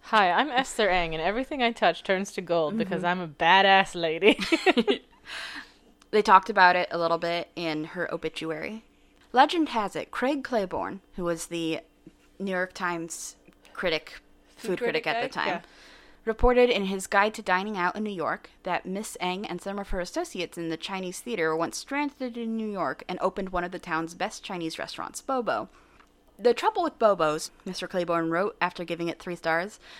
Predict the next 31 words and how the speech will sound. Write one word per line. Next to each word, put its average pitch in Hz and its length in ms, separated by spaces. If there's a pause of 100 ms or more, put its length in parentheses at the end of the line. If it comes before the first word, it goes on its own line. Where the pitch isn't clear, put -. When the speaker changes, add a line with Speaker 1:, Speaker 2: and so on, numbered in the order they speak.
(400)
Speaker 2:
"is 208 140
its 220 160
extreme 277 420
popularity. 208 800 (220)
It 185 120
is 180 120
a 302 60
Speaker 1:
<laughs> 285 120
Speaker 2:
small 262 240
place, 185 540 (120)
notably 196 420
not 185 240
elegant, 190 440
and 185 120
at 170 160
times 214 320
it 180 60
is 170 140
next 196 280
to 302 80
impossible 262 540
to 190 140
obtain 180 280
a 175 60
table. - 400 (400)
However, 262 360
the 214 100
fare 190 240
is - 200
worth 165 280
n-, 170 80